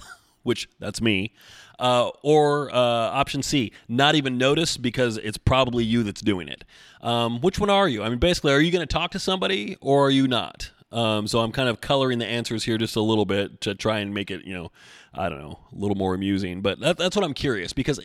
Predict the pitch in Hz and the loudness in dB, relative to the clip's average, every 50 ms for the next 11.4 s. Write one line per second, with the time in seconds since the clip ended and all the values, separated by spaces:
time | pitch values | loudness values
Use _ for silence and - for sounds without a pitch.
0 | - - 175 165 160 165 147 - - - - - - - _ _ _ _ - 160 | -10 -10 -8 -8 -8 -10 -10 -12 -16 -20 -20 -20 -20 -20 _ _ _ _ -6 -4
1 | 165 - 175 143 139 190 208 208 160 135 - 139 139 156 156 151 127 117 113 113 | 0 0 0 0 2 0 0 0 0 -2 -2 -2 -2 -2 -2 -4 -4 -4 -4 -4
2 | 110 107 - - 113 120 117 113 107 98 - - - 247 269 - 175 165 135 127 | -6 -6 -8 -6 -6 -4 -4 -6 -8 -12 -12 -6 -4 -4 -4 0 2 2 2 2
3 | - - 123 131 127 120 110 95 92 90 87 85 - - 160 135 127 127 113 110 | 2 0 0 2 2 2 0 -2 -4 -6 -8 -8 -6 -6 -4 -2 0 0 0 2
4 | 113 117 117 120 120 117 117 113 - - 107 104 101 98 95 95 92 90 87 92 | 2 2 2 2 2 0 0 -2 -4 -6 -8 -6 -6 -6 -6 -8 -10 -12 -14 -14
5 | - - 117 135 135 123 120 - - 123 117 110 110 110 104 98 95 - 123 120 | -8 -2 2 4 4 4 4 2 2 2 2 2 0 -2 -4 -6 0 2 2 4
6 | 117 113 107 104 107 107 107 107 107 107 104 - - 104 98 - - - - - | 4 4 2 2 4 4 4 4 2 2 0 -2 -4 -6 -6 -8 -12 -18 -20 -20
7 | - - - 185 170 - 165 - 160 147 131 120 113 80 113 113 113 110 104 104 | -18 -4 -2 0 0 2 2 4 4 4 4 4 2 0 0 2 2 4 4 2
8 | 101 101 98 95 101 98 92 87 87 - 139 143 175 180 175 156 143 139 143 147 | 2 2 0 0 0 0 0 0 0 2 4 4 4 4 2 2 0 -2 -2 -4
9 | 139 - 139 117 - 110 107 110 110 104 - - 139 151 160 175 170 - - 156 | -4 -6 -8 -6 -6 -4 -4 -4 -4 -6 -4 -2 0 0 0 0 -2 -2 -2 -2
10 | 151 - 139 135 120 117 117 - - 135 139 135 - 139 120 107 101 101 113 127 | -2 -4 -4 -4 -4 -6 -8 -8 -8 -6 -6 -4 -2 -2 -2 -2 -2 0 2 4
11 | 131 123 107 95 90 95 110 - | 4 4 4 2 0 -4 -6 -10